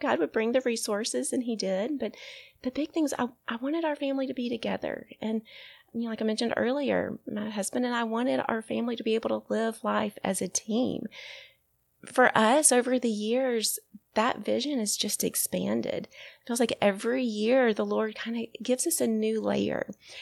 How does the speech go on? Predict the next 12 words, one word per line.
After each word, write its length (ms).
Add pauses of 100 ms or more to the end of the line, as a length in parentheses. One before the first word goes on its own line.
(100)
and 200
a 80
new 400
depth 520
of 160
meaning, 540
and 120
he 220
opens 360
our, 360
our 220
eyes 500